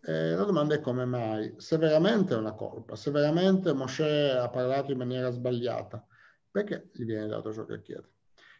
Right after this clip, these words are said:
In realtà questo è un fenomeno che abbiamo non una sola volta nel, nel, nel Tanakh, nella Bibbia. Eh, succede che una persona faccia qualcosa di sbagliato o dica qualcosa di sbagliato,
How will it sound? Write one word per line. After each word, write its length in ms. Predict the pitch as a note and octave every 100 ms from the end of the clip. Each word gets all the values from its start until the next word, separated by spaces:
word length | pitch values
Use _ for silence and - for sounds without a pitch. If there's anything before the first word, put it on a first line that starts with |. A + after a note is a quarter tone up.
| _ -
In 80 | G3
realtà 480 | A#3+ A3 G3+ D3+
questo 360 | D3+ D#3 C#3 C3+
è 40 |
un 160 | C#3 C#3
fenomeno 1000 | C#3 C3+ B2 A2 G#2 G#2+ G#2+ A2 A2+ - _ - F3+ _
che 120 | D#3+
abbiamo 840 | D#3+ E3+ F3 E3 D3+ D3 C#3 C#3 F3+
non 460 | D#3+ D#3+ E3+ F3
una 200 | E3 C3+
sola 340 | B2+ - D3 C3+
volta 760 | C3 C3+ A#2+ A2+ - A2+ A#2 -
nel, 600 | A#2+ A#2 A2+ A2+ A2 A2
nel, 360 | A2+ A#2 A2+ G#2+
nel 240 | A#2 A2
Tanakh, 460 | G#2+ G#2 A2 A2+ -
nella 260 | A2+ A2+
Bibbia. 320 | A#2 - - _ _ _ _ - - - _ _ _ _
Eh, 280 | - D3+ D#3+
succede 1040 | - A#3+ - - G3 C3 A#2 A#2+ B2+ C#3 -
che 100 | F3
una 160 | E3 E3
persona 840 | F3+ F3 G#3+ A3+ A3 F#3 E3 - _ _ _ _ _ _ _ _ _ _ _ -
faccia 460 | - F3+ F#3 - C3
qualcosa 680 | - C3 C3 F3+ G3+ F#3+
di 120 | C#3+
sbagliato 680 | C#3 C3 C3 E3+ G3 B2+ -
o 300 | A#2+ - C3+
dica 540 | C3+ D#3 B3 G#3+ C3 A#2+
qualcosa 680 | - B2 B2 F#3 F#3+ D3+
di 120 | A#2+
sbagliato, 920 | A#2+ A#2+ A#2+ A#2 A2+ A2 - F#3+ -